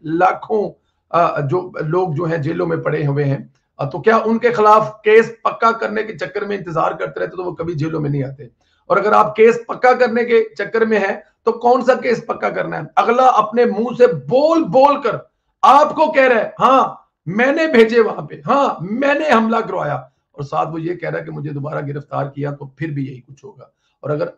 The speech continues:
अभी भी आप लोगों ने इसको गिरफ्तार नहीं करना तो फिर मेरे ख्याल में आने वाले वक्त में बहुत प्रॉब्लम होने वाले हैं। अ, जाने से पहले आप लोगों से वही रिक्वेस्ट करूंगा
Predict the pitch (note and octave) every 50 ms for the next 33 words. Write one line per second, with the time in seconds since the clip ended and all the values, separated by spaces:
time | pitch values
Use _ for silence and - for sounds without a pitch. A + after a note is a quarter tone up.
0 | - - F3+ G3+ A#3 A3 G#3+ G3+ F3+ E3+ D#3 D#3+ E3+ D#3 D#3+ D#3+ D#3 D3+ C#3+ -
1 | - D3 C3+ C3+ C#3+ C#3 - C#3+ C#3 - C3+ D3 D3 C#3 - C3 C3 C3+ - _
2 | _ _ _ C#3 C3 C3+ C3 B2+ B2+ A#2+ A#2+ A2+ - C#3 C3 A#2 A#2+ A#2+ A#2 A2+
3 | A#2 A#2 A#2+ A2+ A#2 A2 A#2 - _ - C3 C#3 C3+ _ _ _ _ _ - A#2+
4 | B2+ A#2+ B2 B2 C3+ C3+ _ - A2+ G#2+ - - - A2 A2 B2 C3 B2+ B2 B2+
5 | - B2+ C3+ - - _ _ _ _ _ _ _ _ - - C#3+ D3 C#3+ - -
6 | - F3+ F#3+ A3 G#3 G3+ A3+ A3 A3 A3 A3 A3+ A3 G3 G3+ G3 F#3 G#3 G3+ G#3
7 | G#3+ - G#3 G3 D3 D3+ F3+ G#3 G#3+ G#3+ G#3+ G#3+ G3+ F#3+ - - F3+ E3+ F3+ F3
8 | E3+